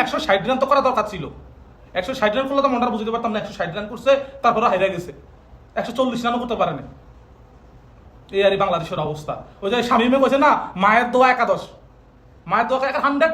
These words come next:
পার্সেন্ট করছে ভাই, মায়ের দোয়া একাদশ একটা হান্ড্রেড পার্সেন্ট করছে ভাই, কোনো ভুল করে নাই ভাই। অকরণীয় ভিডিও বানাইতে হবে, খারাপ লাগে। মানুষে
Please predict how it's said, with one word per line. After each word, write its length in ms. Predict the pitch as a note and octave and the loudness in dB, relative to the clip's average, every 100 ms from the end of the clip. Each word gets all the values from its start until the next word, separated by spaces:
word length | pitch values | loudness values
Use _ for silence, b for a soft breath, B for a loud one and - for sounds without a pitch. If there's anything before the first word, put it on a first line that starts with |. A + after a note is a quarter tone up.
| - | 0
পার্সেন্ট 220 | C4+ B3+ | -2 -2
করছে 120 | A#3 | -2
ভাই, 80 | G3+ A3 | 0 0
মায়ের 180 | B3 B3 | -2 0
দোয়া 120 | C4+ | -2
একাদশ 200 | C4 B3+ | -2 -8
একটা 140 | A3 G#3+ | -10 -10
হান্ড্রেড 180 | G3 A#3 | -8 -6
পার্সেন্ট 200 | A#3+ G#3 | -6 -6
করছে 140 | E3+ D3+ | -12 -12
ভাই, 80 | D3+ - | -14 -16
কোনো 140 | A#3+ B3+ G#3+ | -8 -6 -4
ভুল 100 | G#3+ | -4
করে 120 | A3+ F#3 | -4 -4
নাই 80 | C#3+ | -6
ভাই। 100 | A2+ - - _ _ _ - - - - | -12 -18 -20 _ _ _ -20 -20 -14 -4
অকরণীয় 380 | A3 C4 C#4 | -2 0 0
ভিডিও 200 | C#4 C#4+ B3+ | 0 2 2
বানাইতে 220 | B3 A#3+ | 2 4
হবে, 120 | C4 B3+ | 2 2
খারাপ 160 | F#3+ G3 | -2 -2
লাগে। 160 | F3 - - - - - | -4 -4 -16 -20 -20 -6
মানুষে 220 | G3+ A#3 | -4 -4